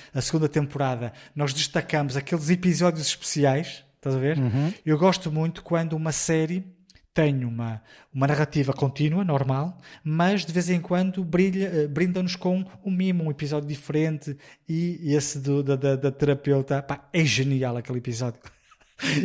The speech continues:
Speaker 1: E a forma como termina é tão engraçado.
Speaker 2: É espetacular.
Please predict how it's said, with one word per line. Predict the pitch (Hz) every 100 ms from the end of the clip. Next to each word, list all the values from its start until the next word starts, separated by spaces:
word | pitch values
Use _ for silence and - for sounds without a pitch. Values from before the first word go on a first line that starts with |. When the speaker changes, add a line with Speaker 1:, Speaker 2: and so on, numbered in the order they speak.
| -
Speaker 1:
E | 185
a |
forma | 165 - 147 143
como | 143 156
termina | - 156 151 151
é |
tão | 147 - 160
engraçado. | 147 139 139 127 135 131 127 139
Speaker 2:
É | 147
espetacular. | 131 - 143 113 139 117 165 175